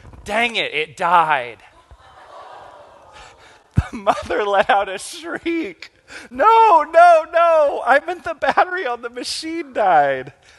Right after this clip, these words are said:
Needless to say, I spent a lot of time sitting there with the ultrasound, showing her the beating heart and taking lots of pictures. Wow, I should not have said that. Our words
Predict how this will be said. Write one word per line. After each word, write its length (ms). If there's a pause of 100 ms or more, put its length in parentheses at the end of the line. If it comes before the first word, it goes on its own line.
(360)
Needless 420
to 100
say, 320
I 60
spent 380
a 40
lot 260
of 80
time 300
sitting 280
there 140
with 140
the 80
ultrasound, 640
showing 400
her 240
the 100
beating 360
heart 340
and 160
taking 320
lots 300
of 120
pictures. 680 (960)
Wow, 320
I 140
should 260
not 260
have 160
said 220
that. 160
Our 220
words 640